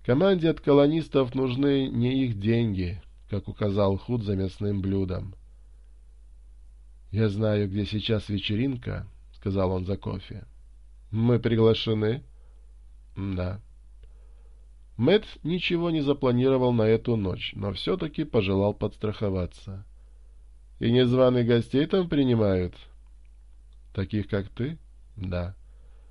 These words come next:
«Такие незваные гости там просто приветствуются.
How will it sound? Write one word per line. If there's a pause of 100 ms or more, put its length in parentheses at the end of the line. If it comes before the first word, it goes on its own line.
(320)
«Такие
незваные
гости
там
просто
приветствуются.